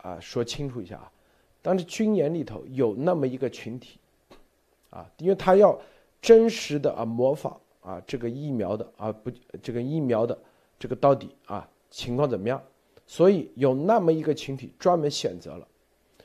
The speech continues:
啊，这武汉的艾滋病人是最多的啊，武汉、河南两个地方，专门选择了什么呢？第一是得过艾滋病的啊，这样一个群体，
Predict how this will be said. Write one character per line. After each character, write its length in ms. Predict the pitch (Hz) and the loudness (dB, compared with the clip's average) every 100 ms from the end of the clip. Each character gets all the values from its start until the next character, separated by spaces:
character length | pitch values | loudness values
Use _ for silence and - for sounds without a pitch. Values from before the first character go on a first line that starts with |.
| _ _ _ _ | _ _ _ _
啊， 220 | - 120 | -6 -4
这 120 | 123 143 | -2 -2
武 180 | 110 | -4
汉 180 | 98 196 | -2 -2
的 80 | 196 | 0
艾 100 | 156 | -4
滋 100 | 131 | -4
病 180 | 127 127 | -6 -6
人 80 | 117 | -8
是 120 | 120 | -8
最 160 | 151 | -8
多 180 | 131 113 | -4 -4
的 80 | 101 | -4
啊， 200 | - - _ _ - | -8 -20 _ _ -10
武 140 | 104 | -6
汉、 140 | 120 | -6
河 200 | 120 - | -6 -8
南 200 | 107 101 | -8 -6
两 120 | 101 82 | -8 -10
个 80 | |
地 80 | 92 | -12
方， 160 | 98 - _ _ _ _ _ _ - | -16 -20 _ _ _ _ _ _ 2
专 140 | 190 | 4
门 80 | 202 | 4
选 220 | - 123 | 4 0
择 180 | 110 127 | 2 2
了 200 | 143 - _ - | 2 -4 _ -14
什 160 | - | -6
么 80 | 131 | -4
呢？ 140 | 151 135 _ _ _ _ _ _ _ _ _ _ - | -4 -6 _ _ _ _ _ _ _ _ _ _ -4
第 220 | 196 202 | 0 0
一 100 | 202 - | -2 -10
是 160 | - - _ | -20 -20 _
得 220 | - 139 175 | 2 4 4
过 200 | 185 269 | 2 0
艾 160 | 147 | 0
滋 140 | 131 113 | -2 -4
病 180 | 110 104 | -10 -12
的 100 | - _ _ _ _ _ _ _ _ _ _ | -16 _ _ _ _ _ _ _ _ _ _
啊， 200 | 101 95 _ | -14 -14 _
这 100 | - | -4
样 100 | 131 | -2
一 80 | 117 | -2
个 100 | 110 | -6
群 220 | 107 107 | -8 -10
体， 120 | 104 | -14